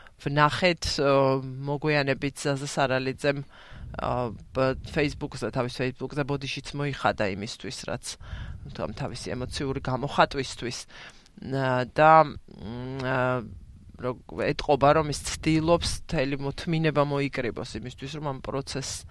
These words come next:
ბოლომდე, ა, მისდიოს. რთული, რთული პროცესია არ არის, ა, ა, მარტივი, არათუ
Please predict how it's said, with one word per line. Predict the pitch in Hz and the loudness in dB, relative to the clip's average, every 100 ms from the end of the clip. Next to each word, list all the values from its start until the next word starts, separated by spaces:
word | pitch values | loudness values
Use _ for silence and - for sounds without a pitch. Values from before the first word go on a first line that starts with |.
| - - - - | -18 -18 -18 -12
ბოლომდე, | - 147 147 147 135 151 160 - | 0 2 2 0 0 2 2 0
ა, | - 131 131 | -2 0 0
მისდიოს. | 127 139 151 - 139 127 - - - - - | 0 -2 -4 -2 -2 0 -2 -6 -14 -20 -18
რთული, | - 220 208 196 185 147 | -4 2 4 4 2 0
რთული | 143 - 196 185 | 0 4 4 4
პროცესია | 170 170 165 - 175 196 - | 2 2 0 0 4 6 8
არ | 147 | 8
არის, | 143 120 123 - | 8 6 0 -4
ა, | 120 123 120 120 - - - - | 0 2 0 -2 -12 -16 -14 -10
ა, | - 131 | -6 0
მარტივი, | 143 151 - 170 185 | 4 2 4 4 6
არათუ | - 147 160 - 170 | 6 6 4 2 2